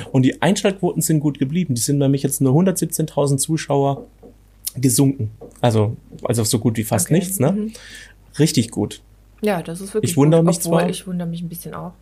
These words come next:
Speaker 2: Jetzt, nachdem ich die erste Folge gesehen habe,
Speaker 1: Ah,
Speaker 2: weil
Speaker 1: fandest du auch nicht mehr so gut?
Speaker 2: Doch, ich fand's gut, aber irgendwie, ähm, ist ja schon voll klar, wer, wer ist irgendwie, ne?
Speaker 1: Echt?
Speaker 2: Mhm.
Speaker 1: Ich hab keine Ahnung, also ich weiß noch nicht mal, welche, welche Figuren da mit drin sind, außer dieses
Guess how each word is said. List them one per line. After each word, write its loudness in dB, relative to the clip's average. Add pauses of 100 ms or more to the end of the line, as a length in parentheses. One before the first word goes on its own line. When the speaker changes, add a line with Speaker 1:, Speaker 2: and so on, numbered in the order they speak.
(160)
Speaker 2:
Jetzt, -4
nachdem -4
ich -6
die -6
erste -4
Folge -6
gesehen -6
habe, 0
Speaker 1:
Ah, 6
Speaker 2:
weil 4
Speaker 1:
fandest 4
du 6
auch 4
nicht 6
mehr 6
so 2
gut? 0 (280)
Speaker 2:
Doch, -2
ich -6
fand's -4
gut, 2
aber 2
irgendwie, 0
ähm, 0 (180)
ist -2
ja 2
schon -2
voll -4
klar, 0
wer, 0
wer -2
ist -6
irgendwie, -6
ne? -10
Speaker 1:
Echt? 0
Speaker 2:
Mhm. -4 (100)
Speaker 1:
Ich 4
hab 2
keine 4
Ahnung, 2
also -2
ich -4
weiß 2
noch 2
nicht 0
mal, 2
welche, 2 (260)
welche 2
Figuren 2
da 2
mit -2
drin 2
sind, 0
außer 0
dieses -2